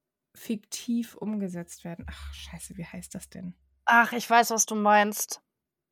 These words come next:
Speaker 1: Und du
Speaker 2: Ähm.
Speaker 1: hast immer diesen einen Moment, der immer wieder auftaucht, der immer etwas Wichtiges symbolisiert im Laufe der Geschichte. Da ist dann ein Beispiel. Und ich hab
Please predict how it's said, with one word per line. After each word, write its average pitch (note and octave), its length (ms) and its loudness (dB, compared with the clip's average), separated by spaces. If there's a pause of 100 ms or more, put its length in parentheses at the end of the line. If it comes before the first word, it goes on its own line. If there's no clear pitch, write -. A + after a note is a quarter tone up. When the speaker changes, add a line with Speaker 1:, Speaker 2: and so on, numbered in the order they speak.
(360)
Speaker 1:
Und G#3+ 400 6
du A#3 60 4
Speaker 2:
Ähm. A#3+ 80 6
Speaker 1:
hast B3+ 220 2
immer B3 280 4
diesen A3+ 420 0
einen B3 580 2 (500)
Moment, A#3 640 4
der A#3 160 2
immer A#3+ 260 2
wieder G#3+ 340 0
auftaucht, B3+ 680 -2
der A3 120 0
immer A#3 240 2
etwas G#3 300 -4
Wichtiges B3+ 520 -6
symbolisiert A#3+ 1040 -2
im B3 140 0
Laufe B3 340 0
der B3 140 -2
Geschichte. B3 600 -6
Da A3 100 0
ist - 200 -4
dann A#3 160 -4
ein F#3+ 240 -4
Beispiel. B3+ 680 -2 (1120)
Und G#3 160 0
ich G#3 160 -2
hab A#3+ 140 -4